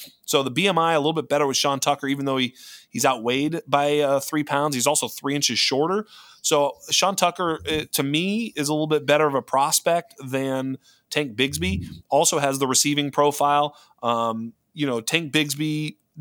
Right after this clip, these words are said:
did hit twelve hundred eighty-three, uh, all-purpose yards by his sophomore year. Sean Tucker, seventeen fifty. Um,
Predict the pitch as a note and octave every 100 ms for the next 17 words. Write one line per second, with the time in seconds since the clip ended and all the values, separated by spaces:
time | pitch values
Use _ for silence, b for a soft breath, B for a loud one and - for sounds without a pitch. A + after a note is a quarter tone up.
0 | A#2+ - D#3+ C#3+ C#3+ - - - D3 D3
1 | D3+ C3+ C3 C#3 C3+ C#3+ C#3 C#3 - B2
2 | B2 C3+ C#3+ C#3+ C3+ - C3 B2+ C3 B2+
3 | A#2+ B2+ B2+ B2+ - C3+ C3+ C3+ A#2+ B2+
4 | C#3 C#3 B B B C3 A#2+ B2 A#2+ A2+
5 | - B2 B2+ A#2+ - B2+ A#2+ - B2+ B2
6 | C#3 C#3+ b b b - A2 G#2+ G#2+